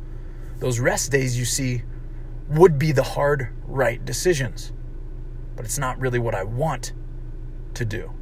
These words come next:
But then again, we are on the topic of mental toughness, are we not? Is it less about what you want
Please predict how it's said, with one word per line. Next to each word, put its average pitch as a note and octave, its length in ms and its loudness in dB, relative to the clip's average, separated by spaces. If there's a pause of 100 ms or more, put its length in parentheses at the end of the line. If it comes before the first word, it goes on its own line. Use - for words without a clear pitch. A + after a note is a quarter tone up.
(1200)
But B2 140 0
then A#2+ 120 2
again, C3 380 2
we A#2+ 100 0
are A#2 180 2
on A2+ 120 0
the A2 60 -2
topic C3 460 -4
of G2 260 -2
mental G#2+ 360 -2
toughness, B2 500 -2
are C3 120 -2
we B2+ 100 -4
not? A2+ 260 -2 (1400)
Is A#2+ 120 0
it A#2 100 -2
less B2+ 200 2
about C3 220 4
what A#2+ 200 0
you B2+ 60 0
want C3+ 320 2